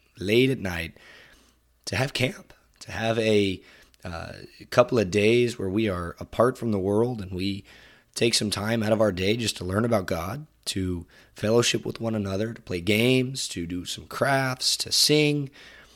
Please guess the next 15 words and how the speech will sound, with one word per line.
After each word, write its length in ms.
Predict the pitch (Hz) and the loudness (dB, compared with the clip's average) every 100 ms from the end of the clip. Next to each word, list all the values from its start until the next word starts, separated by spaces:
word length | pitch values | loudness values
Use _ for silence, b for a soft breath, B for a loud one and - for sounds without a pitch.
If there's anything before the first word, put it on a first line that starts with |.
| B B B B - | B B B B -10
It 280 | 101 117 113 | -2 0 2
was 540 | 110 87 - - - 95 | 2 0 0 -2 -6 -4
such 420 | - - 151 - | 0 0 0 0
an 100 | 101 | -2
incredible 680 | 85 - 117 120 104 85 - | -6 -4 -2 0 -2 -4 -10
and 140 | 90 104 | -6 0
uplifting 540 | 123 117 110 - 92 | 0 0 -2 -4 -6
time, 400 | - 107 104 95 | -2 0 0 0
and 140 | 92 87 - - - _ _ _ - - | -4 -8 -8 -8 -12 _ _ _ -2 0
our 100 | 98 | -2
theme 380 | - 151 196 | 0 2 4
for 140 | - 107 | 2 0
this 260 | 90 - | 2 0
year 320 | 87 80 65 b b b b b b _ _ | -2 -6 -12 b b b b b b _ _
was 600 | 113 117 110 104 - | 4 6 6 2 -2